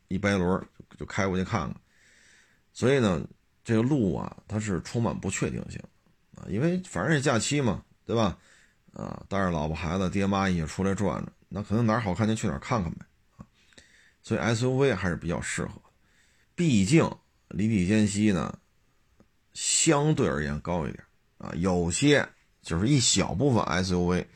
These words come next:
离地间隙是超过二百的啊，二百零几，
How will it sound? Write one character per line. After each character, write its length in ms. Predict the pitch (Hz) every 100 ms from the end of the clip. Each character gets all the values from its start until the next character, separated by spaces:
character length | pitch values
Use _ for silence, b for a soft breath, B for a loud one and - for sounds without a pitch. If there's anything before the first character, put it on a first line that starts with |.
| b b b b b
离 220 | - 110 113
地 80 |
间 180 | 92 104
隙 140 | 101 98
是 60 |
超 180 | 73 95
过 120 | 76
二 120 | 82
百 80 | 71 - -
的 80 | - _ _ _ _ _ _ _ _ _ _ _ _ _ _ _ _ _ _ -
啊， 120 | 55 - b b b b b _
二 260 | 101 98
百 160 | 85 78
零 260 | 80 101 101
几， 200 | -